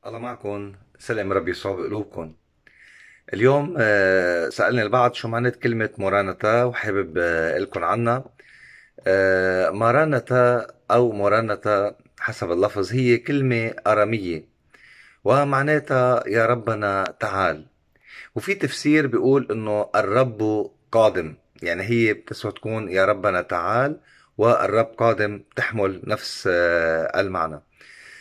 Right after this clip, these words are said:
يبدو إنه هيدي الكلمة كانت معروفة جدا عند الشعب بأيام الرسل، لأنه كانت تنقال مثل ما بتنقال كلمة آمين، كانت مستخدمة كتير. مورانتا كانت كتير، كتير تنقال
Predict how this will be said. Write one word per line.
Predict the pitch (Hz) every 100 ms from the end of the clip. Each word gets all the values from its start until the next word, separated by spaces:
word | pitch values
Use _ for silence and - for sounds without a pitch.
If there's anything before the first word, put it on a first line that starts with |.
| - -
يبدو | 131 175 170 135
إنه | 135
هيدي | 123 165 135
الكلمة | - 156 143
كانت | 131 113 -
معروفة | 110 123 135 113
جدا | 120 151 117 98 92 85
عند | 95 92
الشعب | - 135 117 104 85
بأيام | 92 87 82 92 87 85 82 - 92 98 110 107 101
الرسل، | 90 85 90 135 131 131 175 - - - - -
لأنه | 107 131
كانت | 120 147 147 131
تنقال | 120 107 123 143 139
مثل | 131 135
ما | 123
بتنقال | - 113 104 131 -
كلمة | 135 127 117 -
آمين، | 104 120 131 92 -
كانت | 117 113
مستخدمة | 104 95 139 120 117 107
كتير. | - 135 127 -
مورانتا | 85 104 107 110 98 127 120
كانت | - 98 -
كتير، | - - 131 127
كتير | 117 - 127
تنقال | 127 110 95 - 120